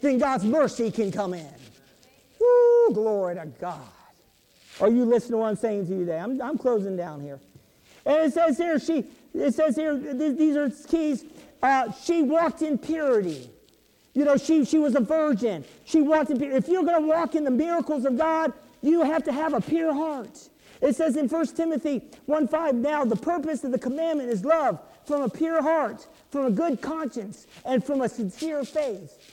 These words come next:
Amen. In Second Timothy two twenty-two, it says, "Flee youthful lust, but pursue righteousness." That, that's only one place in the Bible that talks about fleeing. There, there, there's no other place that it talks about you need to run from something. We don't,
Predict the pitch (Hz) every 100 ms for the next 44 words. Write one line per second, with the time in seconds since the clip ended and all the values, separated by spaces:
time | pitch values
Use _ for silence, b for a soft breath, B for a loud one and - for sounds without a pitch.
0 | B B 247 302 311 311 190 147 B -
1 | 262 202 - 320 285 240 320 285 285 240
2 | 294 269 294 269 311 254 226 - 294 339
3 | 339 339 226 B - 220 320 - - 311
4 | 285 311 220 - - - - 269 - 254
5 | 233 - 330 330 320 - - 202 294 311
6 | - 202 226 277 302 349 311 320 294 339
7 | 254 311 - 294 262 294 247 226 - -
8 | 226 247 254 - 233 233 233 240 180 135
9 | 107 - _ _ _ _ b b b b
10 | 254 262 262 269 269 247 233 359 370 359
11 | 277 320 302 285 254 285 254 254 233 254
12 | 247 208 254 240 185 185 151 170 147 165
13 | 185 381 359 262